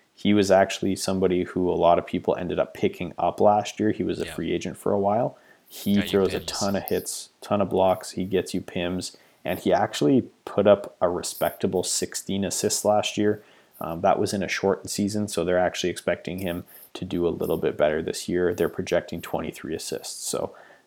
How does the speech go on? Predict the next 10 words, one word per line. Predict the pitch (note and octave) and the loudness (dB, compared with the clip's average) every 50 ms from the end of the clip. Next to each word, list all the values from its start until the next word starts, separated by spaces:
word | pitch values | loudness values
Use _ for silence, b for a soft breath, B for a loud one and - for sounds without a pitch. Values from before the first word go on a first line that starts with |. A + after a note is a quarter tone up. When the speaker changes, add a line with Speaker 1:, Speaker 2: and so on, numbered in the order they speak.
| B _ - | B _ 2
Speaker 1:
honestly, | G#2 G#2 A2 - - - G#2+ | 2 4 4 2 2 0 0
pretty | - - A2 G2+ | 2 2 2 4
respectable | G2 F#2+ - - - F#2 - - A2 G#2 G#2+ A2 | 4 2 2 2 0 0 0 2 2 6 6 4
considering | G#2+ - G#2 G2 F#2+ - - G2 F#2 F#2 F2+ F2+ E2+ E2 E2+ E2 - | 4 2 -4 -2 -2 -2 -2 0 0 0 0 -2 -2 -4 -6 -8 -8
it's | F2 D#2 - - - - | -10 -10 -8 -10 -14 -14
hits | - - - F#2+ - - - | -10 -4 -4 -4 -2 -2 -8
and | D#2+ E2 | -8 -6
blocks, | - - - - - - - - - - - | -8 -6 -6 -6 -8 -8 -12 -16 -16 -12 -8
right? | - - - G2+ B2 - - _ _ _ _ _ _ _ _ _ _ _ _ _ _ _ _ _ _ | -4 -2 -2 -2 -2 -4 -10 _ _ _ _ _ _ _ _ _ _ _ _ _ _ _ _ _ _
So, | - - - - - - | -10 -8 -6 -6 -8 -10